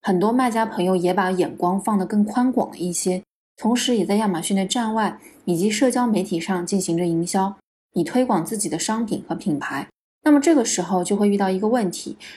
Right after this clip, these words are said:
站外媒体投放的效果到底怎么样呢？数据和亚马逊后台的转化数据没办法贯通分析。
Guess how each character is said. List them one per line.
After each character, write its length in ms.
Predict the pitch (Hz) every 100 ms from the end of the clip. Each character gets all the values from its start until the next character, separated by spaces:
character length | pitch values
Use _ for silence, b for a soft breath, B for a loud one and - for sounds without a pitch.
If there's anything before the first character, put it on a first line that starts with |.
| B
站 160 | 302 294
外 140 | 240
媒 120 | 190
体 140 | - 160
投 180 | -
放 160 | 160 226
的 80 | 208
效 240 | 262 226
果 160 | 175 -
到 160 | 196
底 120 | 185 190
怎 180 | -
么 80 | -
样 240 | 180 202 175
呢？ 140 | 170 - B B B B -
数 240 | - 294
据 140 | - 196
和 120 | 196
亚 120 | 220
马 120 | 196
逊 220 | 202 214
后 220 | 202 240 208
台 160 | -
的 100 | -
转 200 | - -
化 180 | - 196
数 180 | - 214
据 260 | 208 165 B B -
没 160 | 190
办 180 | 202 277
法 140 | 147
贯 220 | - 196 185
通 180 | 196
分 180 | 202 202
析。 400 | 208 - 208 214